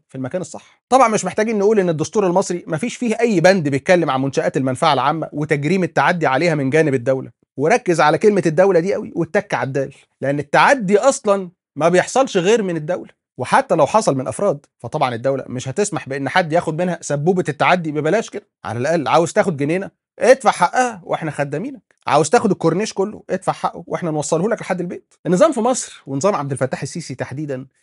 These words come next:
دايمًا القصة عنده مش قصة إن ده ينفع وده ما ينفعش، أو ده قانوني وده مش قانوني، أو إن في حاجة اسمها حق الشعب أصلًا من الأساس. القصة دايمًا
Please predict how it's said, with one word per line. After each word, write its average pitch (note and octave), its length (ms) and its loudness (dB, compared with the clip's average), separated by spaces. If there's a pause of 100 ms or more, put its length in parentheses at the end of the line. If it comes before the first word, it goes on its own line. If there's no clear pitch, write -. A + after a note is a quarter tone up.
دايمًا A3+ 300 4
القصة F3+ 400 -2
عنده F#3+ 220 0
مش C#3+ 160 -4
قصة G3+ 320 -8
إن D3+ 160 -2
ده F#3+ 80 4
ينفع F3+ 380 0
وده C#3 200 0
ما C#3+ 100 0
ينفعش، A#2 520 -8 (200)
أو D#3 120 2
ده G3+ 100 6
قانوني E3 440 2
وده C#3 180 2
مش D3+ 140 -2
قانوني، B2+ 440 -4 (200)
أو E3+ 140 2
إن C#4 160 2
في B3 120 -2
حاجة C4 160 2
اسمها A#3 220 0
حق - 280 0
الشعب F#3 380 2
أصلًا F#3 300 -2
من C3 60 -2
الأساس. C3 420 -8 (240)
القصة G3 360 -2
دايمًا G3 320 -2